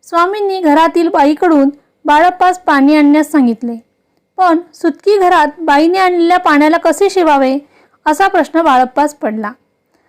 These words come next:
स्वामींनी बाळप्पास पुन्हा आज्ञा केली. मग बाळप्पाने जाऊन पाणी आणले. सुतकी घरात शिवला तरी बाळप्पाने पुन्हा स्नान केले नाही, कारण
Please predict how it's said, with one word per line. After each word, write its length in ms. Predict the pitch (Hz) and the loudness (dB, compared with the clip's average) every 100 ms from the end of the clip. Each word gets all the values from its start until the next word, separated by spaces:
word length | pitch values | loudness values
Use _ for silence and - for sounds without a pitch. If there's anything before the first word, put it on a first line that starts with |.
| _ _ | _ _
स्वामींनी 520 | - 349 381 403 403 | -4 -2 0 -2 -2
बाळप्पास 540 | 370 294 311 320 339 | 0 0 0 -2 -4
पुन्हा 360 | 339 294 262 311 | 0 0 2 2
आज्ञा 260 | 294 277 302 | 2 0 0
केली. 260 | 285 226 233 - _ _ _ | -2 -4 -8 -16 _ _ _
मग 220 | 285 302 294 | -2 -2 0
बाळप्पाने 600 | 277 285 294 320 311 311 | 2 0 0 0 2 2
जाऊन 320 | 339 277 285 | 2 2 0
पाणी 540 | 285 _ - 254 277 | -4 _ -4 0 2
आणले. 340 | 269 220 220 240 _ _ _ _ _ - | 2 -2 -6 -12 _ _ _ _ _ -10
सुतकी 380 | 370 370 415 | -8 -2 0
घरात 240 | 392 370 381 | 2 2 0
शिवला 400 | - 349 320 320 311 | 0 0 2 0 0
तरी 160 | 320 | 0
बाळप्पाने 540 | 330 285 302 311 339 330 | 2 2 0 0 0 0
पुन्हा 380 | 339 294 302 320 | 2 2 2 2
स्नान 380 | 320 269 277 | 0 2 2
केले 260 | 302 302 311 | 0 0 0
नाही, 280 | 339 226 240 - _ _ _ _ | 0 -4 -8 -16 _ _ _ _
कारण 320 | 330 320 294 | 0 2 2